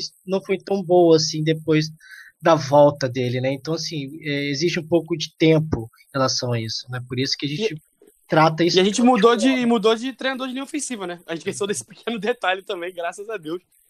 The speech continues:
Speaker 2: É, Ron Price era o nosso treinador, agora que eu, eu tinha até esqueci o nome dele, eu apaguei ele da minha mente. É, enfim, a gente mudou.
Speaker 1: <laughs>
Speaker 2: É, eu, pelo menos, tô esperançoso. A gente já falou num pro-, uns dois programas atrás sobre as mudanças.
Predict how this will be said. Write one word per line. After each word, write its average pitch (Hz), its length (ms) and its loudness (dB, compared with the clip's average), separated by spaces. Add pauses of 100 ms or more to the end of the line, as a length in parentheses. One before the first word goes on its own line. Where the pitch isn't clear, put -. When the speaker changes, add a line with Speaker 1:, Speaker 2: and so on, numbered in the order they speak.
(260)
Speaker 2:
É, 147 300 -6
Ron 214 180 -4
Price 160 380 -10
era 131 100 -14
o - 20 -16
nosso 131 140 -18
treinador, 120 320 -12
agora 131 220 -4
que 190 80 -10
eu, 139 160 -8
eu 107 60 -16
tinha 147 100 -14
até 143 80 -8
esqueci 190 260 -8
o 143 60 -8
nome 127 160 -8
dele, 123 100 -8
eu 123 40 -6
apaguei 127 240 -6
ele 143 40 -8
da 143 80 -4
minha 135 300 -8
mente. 127 400 -16 (480)
É, 127 260 -4
enfim, 151 320 -4
a 151 40 -2
gente 143 200 -10
mudou. 165 400 -2
Speaker 1:
<laughs> - 100 -4 (520)
Speaker 2:
É, 240 480 0 (580)
eu, 170 160 4
pelo 180 220 0
menos, 170 320 -4
tô 175 220 -2
esperançoso. 170 960 -6
A 131 140 -8
gente 143 160 -6
já 151 160 0
falou 139 300 -6
num 139 100 -16
pro-, 131 220 -10
uns 110 120 -16
dois 139 160 -14
programas 131 340 -16
atrás 120 340 -6
sobre 123 180 -12
as 120 60 -12
mudanças. 127 600 -8